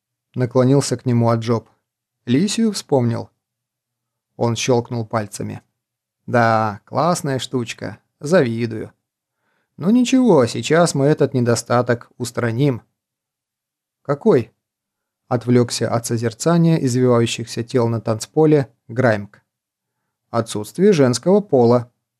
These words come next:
пояснил Аджоб, выбираясь из-за стола. «Ого!» — оживился Граймк.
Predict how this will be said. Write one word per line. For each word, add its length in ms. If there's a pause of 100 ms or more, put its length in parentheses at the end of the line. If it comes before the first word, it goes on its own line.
(260)
пояснил 480
Аджоб, 380 (340)
выбираясь 640
из-за 320
стола. 460 (1080)
«Ого!» — 640 (360)
оживился 560
Граймк. 440